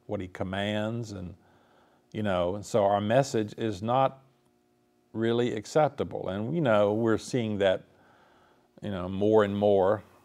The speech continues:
almost every day. You en-, I encounter it, uh,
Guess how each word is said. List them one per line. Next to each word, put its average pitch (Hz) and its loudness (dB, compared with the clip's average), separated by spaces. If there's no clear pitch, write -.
almost 98 -4
every 98 2
day. 98 6
You 98 -10
en-, 90 -14
I 98 -8
encounter 92 -4
it, - -4
uh, 90 -8